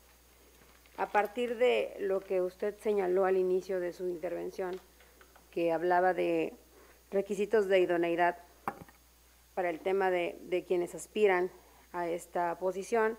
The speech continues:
y hablaba de aptitudes, hablaba de experiencia, hablaba de conocimiento,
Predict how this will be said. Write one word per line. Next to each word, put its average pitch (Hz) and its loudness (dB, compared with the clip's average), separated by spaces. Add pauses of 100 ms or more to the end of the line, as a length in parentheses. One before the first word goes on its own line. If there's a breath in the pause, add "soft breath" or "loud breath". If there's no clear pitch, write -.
(680 soft breath)
y 185 4
hablaba 208 8
de 196 6
aptitudes, 214 0
hablaba 170 -4
de 165 -6
experiencia, 190 0
hablaba 170 -2
de 160 -4
conocimiento, 185 0